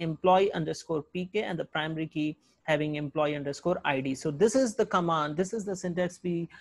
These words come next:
uh, use for creating a table with employee's name, and the primary key is set to be employee underscore I D. So this is a wonderful syntax that, uh, we have to use and remember, uh, when we are,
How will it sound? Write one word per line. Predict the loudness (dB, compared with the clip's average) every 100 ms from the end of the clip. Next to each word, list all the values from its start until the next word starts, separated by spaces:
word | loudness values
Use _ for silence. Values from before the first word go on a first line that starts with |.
| -20 _
uh, | 2
use | 6 6 6 4 0
for | 0 4 4 2 0
creating | 0 2 2 0 -2
a |
table | -2 0 2 2 2 -6 -20 _ -2
with | -2 -2 -2
employee's | 0 6 6 6 0
name, | 0 2 -2 -2
and | 0 0 0
the | 0
primary | 2 2 2 2
key | 0
is | -2 -6
set | 0 -2 0
to | -2 2
be | 2 2 -6 _ -2
employee | -2 4 6 6 2
underscore | -2 -2 -4 -2 -2 0 -2
I | -2
D. | -2 -8 -10 _ _ _
So | -8 -2 0
this | 2 4 4
is | 2 0 -2
a | 0 2
wonderful | 2 0 0 0
syntax | 0 -2 0 -2 0
that, | -2 -2 -2
uh, | 0 2 2
we | 0 -2
have | -4 -2 -2 -2 -4
to |
use | 0 0 0 2
and | 2
remember, | 2 4 4 6 6 4 2 _ _ _ _ _ 2
uh, | 4 4 4
when | 2 4
we | 6
are, | 6 6